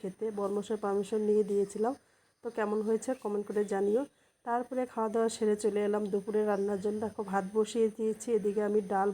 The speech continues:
বসিয়েছি, ডালটা সেদ্ধ হয়ে গেছে, ডালটা করতে হবে। আর আমি ইলিশ মাছটা কেটে নিয়েছি, ইলিশ মাছ করব। আর কী দিয়ে করব দেখাচ্ছে তোমাদের। জিরে,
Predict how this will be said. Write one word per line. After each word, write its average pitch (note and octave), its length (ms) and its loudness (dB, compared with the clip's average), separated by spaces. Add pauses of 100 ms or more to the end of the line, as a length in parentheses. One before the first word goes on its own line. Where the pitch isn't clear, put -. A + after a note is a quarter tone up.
বসিয়েছি, G#3 580 0 (500)
ডালটা G#3 240 -2
সেদ্ধ G#3 300 -2
হয়ে A3 160 6
গেছে, G#3+ 220 0
ডালটা G#3 360 -2
করতে G3 220 -10
হবে। G#3+ 180 0
আর G#3 80 0
আমি G3 180 2 (120)
ইলিশ G#3 280 -2
মাছটা A3 320 -8 (140)
কেটে G#3+ 240 0
নিয়েছি, G#3+ 380 4
ইলিশ G3+ 280 -2
মাছ A3 160 -4 (140)
করব। G#3+ 240 -2
আর G3 140 2 (100)
কী - 160 -16
দিয়ে A#3+ 120 0
করব A#3+ 320 -2
দেখাচ্ছে G#3 540 -2
তোমাদের। G#3+ 320 0 (580)
জিরে, A3+ 360 8